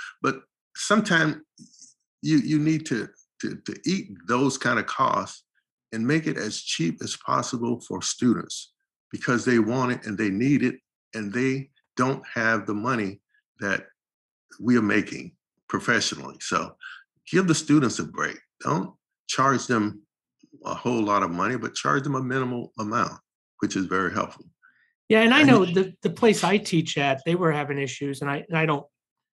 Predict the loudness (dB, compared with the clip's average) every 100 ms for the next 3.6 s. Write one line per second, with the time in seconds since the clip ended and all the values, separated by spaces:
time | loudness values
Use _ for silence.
0 | _ 0 0 0 -2 0 -2 -4 -6 -8
1 | -6 -6 -8 -10 -18 -18 -6 0 2 4
2 | 2 2 2 0 -2 -2 -2 -4 -4 -10
3 | -6 -6 -4 -2 -2 -4